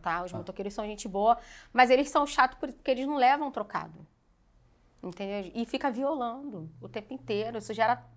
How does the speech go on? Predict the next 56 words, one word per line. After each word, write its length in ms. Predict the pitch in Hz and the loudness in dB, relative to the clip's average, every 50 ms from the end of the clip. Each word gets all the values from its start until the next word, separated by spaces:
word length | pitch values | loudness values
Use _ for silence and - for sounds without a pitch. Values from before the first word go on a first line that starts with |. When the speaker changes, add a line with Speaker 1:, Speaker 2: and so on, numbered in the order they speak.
| - - | -18 -10
Speaker 1:
transtorno 520 | - 254 262 - - - 233 226 226 240 | -8 -6 -6 -6 -4 -4 -4 -4 -4 -6
pra 160 | - - 240 233 | -8 -8 -8 -6
gente. 460 | 220 202 185 190 208 226 214 - - | -6 -6 -8 -8 -10 -12 -14 -14 -6
Speaker 2:
Tipo? 300 | - - 285 294 285 - | -2 -2 -2 -2 -4 -6
Speaker 1:
Custa 300 | 262 - - - 381 381 | -6 -6 -4 -2 0 0
nada 260 | 339 294 277 269 262 | 0 0 -2 -2 -4
pagar. 560 | - - 277 247 202 190 202 185 190 - 247 - - - - - - - | -2 0 -2 0 0 0 0 0 -2 -4 -8 -12 -20 -20 -20 -20 -16 -6
Speaker 2:
Violando 300 | 120 131 139 143 156 165 | 0 2 2 4 4 2
o 20 | 160 | 0
quê? 120 | 160 156 | 0 2
Eu, 160 | 160 196 220 208 | 4 4 4 6
não, 180 | 196 277 294 | 6 6 10
Speaker 1:
Violando, 540 | 285 330 359 339 - - 320 339 359 330 277 | 12 12 12 12 12 12 12 10 8 6 4
Speaker 2:
eu, 20 | 240 | 4
Speaker 1:
não, 180 | 247 269 294 | 4 6 6
ele, 120 | 311 269 - | 6 4 4
Speaker 2:
aquele 260 | 180 208 277 302 339 | 6 8 8 8 8
Speaker 1:
ele 40 | 311 | 6
nem 120 | 320 415 | 4 2
espera, 520 | 508 - - - 311 277 294 339 370 294 254 | 2 0 2 4 6 8 10 10 10 10 8
ele 120 | 240 240 | 6 4
vai 200 | 202 214 226 269 330 | 4 6 6 6 6
na 80 | 339 | 4
passagem 420 | 339 277 269 - - - 277 247 247 | 2 0 0 4 4 4 4 2 0
do 80 | - | 0
carro 320 | - - 240 247 285 285 277 | 8 10 10 10 10 6 2
que 60 | - | 0
tá 100 | - 233 | 0 0
pagando, 1000 | - 240 226 190 180 196 208 233 262 269 262 240 214 202 180 175 180 175 175 175 - - - - - - - | 2 0 0 0 -2 0 2 4 4 4 4 2 0 -2 -4 -4 -6 -6 -6 -8 -12 -18 -20 -20 -20 -8 -2
ele 240 | 220 214 220 240 226 | -2 0 2 0 2
passa 380 | 233 - 220 - - - - | 4 6 6 6 6 4 0
voado, 480 | 226 208 233 214 190 208 220 240 226 226 | -2 -2 0 4 6 8 8 8 6 4
a 20 | |
gente 200 | 220 226 220 - | -2 -8 -8 -10
não 80 | 240 220 | -10 -10
consegue 280 | 226 226 - 226 208 208 | -6 -4 -4 -4 -2 0
nem 160 | 233 277 285 | 0 0 2
ver 60 | 285 | 2
a 80 | 269 - | 2 2
placa 300 | - 240 247 - 247 220 | 2 0 2 2 0 0
dele, 520 | 180 170 190 190 - 226 233 233 226 208 | 0 -2 -4 -2 0 2 2 2 0 0
Speaker 2:
Ah, 60 | 208 202 | 0 -2
Speaker 1:
às 100 | 208 208 | -2 -4
vezes. 260 | 196 190 196 208 208 | -6 -6 -4 -2 -2
Speaker 2:
acontece 420 | 208 202 190 208 202 202 - - 180 | -2 0 0 0 0 0 -4 -6 -4
isso 100 | 185 - | 0 2
Speaker 1:
É, 260 | 196 220 240 277 330 339 | 2 4 6 8 8 8
Speaker 2:
também? 100 | 285 262 | 6 6
Speaker 1:
muito, 380 | 262 302 330 339 - - 247 | 6 4 4 2 2 -2 -6
muito, 420 | 226 214 220 233 269 311 - - 294 | -8 -6 -6 -6 -6 -6 -6 -8 -10
muito, 340 | 233 208 226 262 - - 202 | -10 -10 -10 -12 -12 -14 -12
o 20 | |
tempo 160 | - 214 226 | -10 -8 -4
Speaker 2:
Porque 220 | - 139 - - 165 | -4 -2 4 6 6
eu 60 | 156 | 6
Speaker 1:
inteiro. 160 | 127 - - | 6 2 2